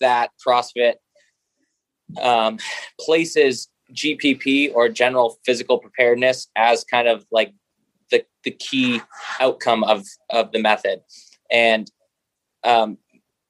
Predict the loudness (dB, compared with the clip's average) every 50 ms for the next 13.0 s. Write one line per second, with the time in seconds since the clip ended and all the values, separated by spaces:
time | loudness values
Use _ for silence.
0 | _ _ _ _ _ _ _ -6 -2 0 2 2 0 0 -2 -2 0 0 0 2
1 | 0 -2 -2 -2 -6 -4 -4 -4 -2 -2 0 -2 0 0 0 -2 -2 -2 -4 -6
2 | -4 -2 0 0 0 0 0 -2 -4 -2 -2 -4 -4 -4 -2 0 0 0 0 -2
3 | -6 -6 -2 0 0 0 -2 -4 _ _ -4 -2 -2 -2 -2 -4 -2 0 0 0
4 | 0 0 0 0 0 2 2 0 0 0 -4 -6 -4 0 0 0 0 -2 -4 -2
5 | 2 2 2 4 2 0 -2 -2 -4 -6 -2 0 -2 -2 -2 -4 _ _ _ _
6 | _ _ _ _ _ _ _ -14 -14 -14 _ _ _ _ -6 0 0 0 0 0
7 | 0 0 0 2 2 2 2 2 0 0 0 0 0 0 0 0 -2 0 0 0
8 | -2 -4 _ -6 -4 -2 -2 -2 -4 -8 -12 -14 -10 -6 -4 -4 -4 -4 -4 -2
9 | 0 0 0 0 0 0 0 0 0 -4 -4 -4 -4 -4 -6 -2 0 0 2 0
10 | 0 -4 -6 -4 -4 -4 -4 -6 -10 -10 _ -10 -10 -8 -8 -8 -8 -8 -8 -10
11 | -12 -12 -14 _ _ _ -2 2 2 2 2 2 -2 -2 -2 -4 -12 _ _ -20
12 | -12 -4 -2 -2 -2 -2 -2 0 0 0 0 2 0 0 0 0 -2 -4 -6